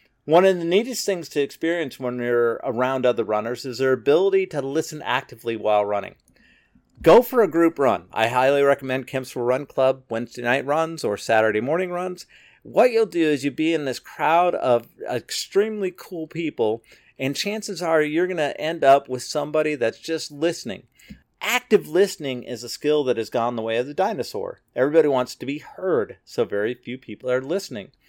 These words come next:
Go for a group run. Watch the people that are listening to others. Those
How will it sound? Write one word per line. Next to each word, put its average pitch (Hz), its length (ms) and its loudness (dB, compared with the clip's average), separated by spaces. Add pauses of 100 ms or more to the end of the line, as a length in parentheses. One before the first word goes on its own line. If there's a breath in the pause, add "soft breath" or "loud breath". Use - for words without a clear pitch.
(520 soft breath)
Go 170 140 10
for 247 180 6
a 247 80 8
group 233 280 4
run. 208 320 2 (160)
Watch 147 300 0
the 190 80 -4
people 190 340 -4
that 160 200 4
are 147 120 2
listening 143 420 -2
to 107 80 -2
others. 92 320 -8 (140)
Those 147 540 4